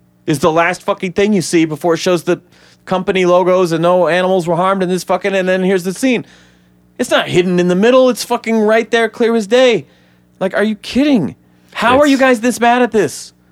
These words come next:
Speaker 2: Well, it's, it wasn't important anyway. There's a dead universe. They're like, post-credit scenes were novel when they were teasing something.
Speaker 1: Yeah.
Speaker 2: Now it's just like
Speaker 1: Well, yeah, but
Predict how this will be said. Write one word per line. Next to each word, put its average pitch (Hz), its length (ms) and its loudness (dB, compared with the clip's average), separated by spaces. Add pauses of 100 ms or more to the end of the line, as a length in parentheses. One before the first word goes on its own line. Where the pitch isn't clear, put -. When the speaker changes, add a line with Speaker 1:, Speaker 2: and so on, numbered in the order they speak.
(160)
Speaker 2:
Well, 123 220 0 (100)
it's, - 220 -10
it - 80 -14
wasn't 85 260 -4
important 78 380 -8
anyway. 76 160 -8
There's 78 240 -6
a 78 40 -8
dead 73 280 -6
universe. 69 640 -12
They're 71 160 -8
like, 67 320 -10 (540)
post-credit 127 500 -2
scenes 113 340 -4
were 98 400 -4
novel 104 520 -2
when 90 100 -4
they 87 100 -4
were 87 120 -6
teasing 110 580 -4
something. 127 440 -8 (160)
Speaker 1:
Yeah. 82 320 -4 (200)
Speaker 2:
Now 95 200 -2
it's 90 100 -6
just - 240 -8
like 85 320 -8 (380)
Speaker 1:
Well, 151 120 -4
yeah, 214 140 2
but 160 220 -4